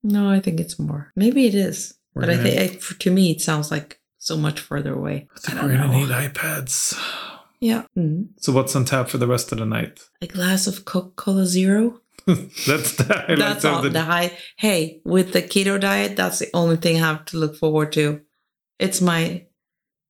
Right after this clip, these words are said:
Speaker 1: Coke Zero or whatever, Zero. What, what's it called?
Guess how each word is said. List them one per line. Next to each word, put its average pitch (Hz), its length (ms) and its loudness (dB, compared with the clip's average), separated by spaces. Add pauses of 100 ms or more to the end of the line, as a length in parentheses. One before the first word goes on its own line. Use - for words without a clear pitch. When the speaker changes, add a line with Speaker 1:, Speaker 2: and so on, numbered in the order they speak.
(220)
Speaker 1:
Coke 165 200 0
Zero 156 440 2 (420)
or 165 100 -8
whatever, 151 440 2
Zero. 151 480 2 (580)
What, 190 200 -2
what's 233 200 2
it 233 60 -4
called? 269 240 2